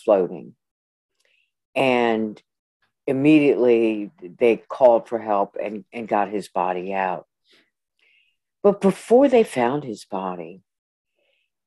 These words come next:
Angelina's behavior was rather odd. She walked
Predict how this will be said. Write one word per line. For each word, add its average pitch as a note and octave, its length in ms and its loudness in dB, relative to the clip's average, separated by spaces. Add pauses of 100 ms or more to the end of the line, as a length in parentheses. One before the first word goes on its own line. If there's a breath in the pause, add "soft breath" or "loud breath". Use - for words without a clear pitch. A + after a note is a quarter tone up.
(560)
Angelina's G#3+ 560 2
behavior C#3 440 -2
was G#2 280 -6
rather C#3+ 400 -6 (120)
odd. E2+ 680 -6 (960 soft breath)
She F#3+ 800 4 (380)
walked E3 640 0